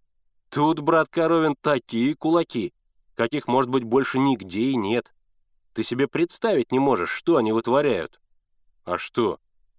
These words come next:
«Ах ты чудак! Ведь мы сюда приехали, чтобы организовать пионерский отряд,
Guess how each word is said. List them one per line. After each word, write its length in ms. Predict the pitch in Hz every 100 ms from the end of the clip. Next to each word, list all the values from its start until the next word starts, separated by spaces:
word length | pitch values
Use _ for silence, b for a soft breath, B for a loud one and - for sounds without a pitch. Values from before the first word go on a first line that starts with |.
| _ _ _
«Ах 220 | 180 170
ты 160 | - 127
чудак! 560 | - 147 139 143 120 - _ _ _ _ _ _ -
Ведь 200 | 123 -
мы 140 | 208
сюда 240 | - 123
приехали, 500 | - 127 196 180 110
чтобы 260 | 90 120 120
организовать 600 | 113 123 127 156 196 165
пионерский 480 | 120 113 151 - 147
отряд, 420 | 147 131 87